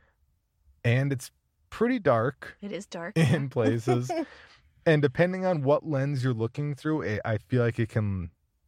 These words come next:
Speaker 1: go one way or the other pretty hard. I always think it's an interesting tightrope to walk. Dark comedy in horror that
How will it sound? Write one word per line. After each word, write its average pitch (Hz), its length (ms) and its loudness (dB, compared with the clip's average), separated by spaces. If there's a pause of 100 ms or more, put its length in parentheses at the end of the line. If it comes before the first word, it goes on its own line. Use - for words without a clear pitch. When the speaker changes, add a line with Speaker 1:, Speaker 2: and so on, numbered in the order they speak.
(400)
Speaker 1:
go 110 160 2
one 113 480 0
way 113 120 -2
or 110 120 -2
the 104 160 -4
other 101 240 -2 (120)
pretty 107 280 0
hard. 104 480 -4 (1400)
I 135 80 4
always 165 180 0
think 185 160 -2
it's 147 140 -4
an 139 80 0
interesting 127 420 -2
tightrope 107 460 -2
to 101 80 -2
walk. 85 460 -6 (360)
Dark 117 280 2
comedy 110 540 0
in 101 160 -4
horror 92 580 -4 (480)
that 120 160 2